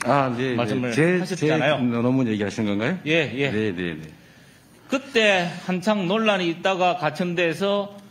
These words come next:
Speaker 2: 어, 부정 여부 심사 대상이 아니라면서 논문 표절 심사조차 진행을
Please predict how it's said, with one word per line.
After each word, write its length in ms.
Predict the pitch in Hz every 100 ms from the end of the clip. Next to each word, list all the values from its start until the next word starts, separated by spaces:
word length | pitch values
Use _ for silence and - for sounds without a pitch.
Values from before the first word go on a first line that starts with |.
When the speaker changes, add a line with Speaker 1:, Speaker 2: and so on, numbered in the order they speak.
| - - - - _ - -
Speaker 2:
어, 360 | 117 120 123 120
부정 300 | 170 190 185
여부 160 | 160 147
심사 340 | 143 135 160
대상이 340 | 147 139 151
아니라면서 640 | 123 123 156 160 143 131 127
논문 360 | 131 147 170
표절 340 | 160 202 185 180
심사조차 680 | 147 143 180 190 196 180
진행을 400 | - 127 131 135